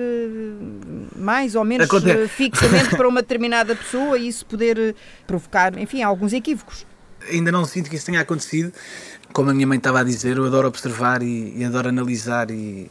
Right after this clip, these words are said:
Speaker 2: não é que esteja à procura do, do erro, mas, por exemplo, se a minha mãe me manda um e-mail, isto, um exemplo um bocado fora da caixa, mas se a minha mãe me manda um e-mail, <laughs> seja a pedir ajuda com uma tradução, ou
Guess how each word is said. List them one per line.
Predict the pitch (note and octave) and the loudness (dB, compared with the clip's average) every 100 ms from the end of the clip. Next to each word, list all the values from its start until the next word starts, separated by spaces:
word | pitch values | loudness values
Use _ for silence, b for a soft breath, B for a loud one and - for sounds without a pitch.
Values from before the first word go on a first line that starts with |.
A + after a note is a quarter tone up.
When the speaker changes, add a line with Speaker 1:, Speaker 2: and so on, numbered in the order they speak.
| - | -16
Speaker 2:
não | B2 C3+ | -12 -6
é | C#3 | -6
que | - | -6
esteja | D3+ C#3 C#3+ | -6 -4 -4
à | |
procura | - C#3 - C#3+ C3+ | -4 -8 -4 0 0
do, | B2+ C3 B2+ - B B B B2 | -2 -4 -6 -8 B B B -6
do | B2+ B2+ | 0 4
erro, | C#3 C3+ D3+ G#3 | 6 4 0 -8
mas, | D3 A#2+ | -8 -10
por | - C3 | -6 -4
exemplo, | A#2+ C3 B2+ A#2+ G#2+ B B B B | 0 0 0 -2 -8 B B B B
se | - | -6
a | B2+ | -2
minha | C3 | 0
mãe | C#3+ D3 | 2 2
me | C#3 | 2
manda | C3+ C#3 C3+ C3 | 2 2 2 2
um | C3 C3+ | 0 0
e-mail, | C3+ C3+ A#2+ | 0 2 0
isto, | A#2+ - - - B2 | -4 -10 -20 -12 -8
um | |
exemplo | A#2 B2+ | -4 -4
um | A#2 | -2
bocado | C#3 B2+ | -4 -2
fora | C#3+ C#3 | -4 -2
da | C#3 | 0
caixa, | F3+ C#3 A#2 | 0 0 -4
mas | A2 - B B B B | -8 -12 B B B B
se | C3+ | -4
a | |
minha | C#3 D3+ | 0 0
mãe | |
me | D#3 | 0
manda | D#3 D#3 | 0 2
um | D#3 | 2
e-mail, | D3+ D3+ D3 C3 A2+ B B | 2 2 2 0 -2 B B
<laughs> | B B - | B B -18
seja | - D3+ C#3 C#3+ | -4 2 4 4
a | C#3 | 0
pedir | C#3+ C#3 C3+ C3+ | 2 2 2 2
ajuda | B2 C#3+ C#3+ | 2 0 -2
com | C#3 | -2
uma | C#3 | 0
tradução, | D#3+ - - D3 D#3 C#3+ B2+ B2 | -2 -2 0 2 2 2 0 -2
ou | A#2 A2+ A2 A2 A2 | -2 -2 -2 -4 -6